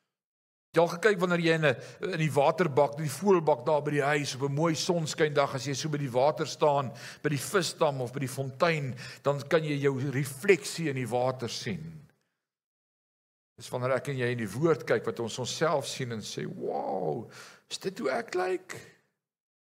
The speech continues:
Is dit hoe my lewe lyk? Is dit wat God van my dink?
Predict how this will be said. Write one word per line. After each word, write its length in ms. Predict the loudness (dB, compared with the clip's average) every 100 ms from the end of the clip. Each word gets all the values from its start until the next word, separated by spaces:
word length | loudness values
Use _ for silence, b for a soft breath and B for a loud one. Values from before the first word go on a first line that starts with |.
| _ _ _ _ _ _ _ _
Is 80 | -14
dit 120 | -10
hoe 80 | -4
my 160 | -2
lewe 360 | 0 -2 -2 0
lyk? 360 | 0 0 -6 -12 -16 -20 _ _ _ _ _ _ _ _ _ _ _ _ -12
Is 80 |
dit 140 | -8 0
wat 320 | 0 0 -8
God 280 | -4 -4 -2
van 200 | -6 -4
my 180 | -4 -2
dink? 460 | 0 0 -2 -8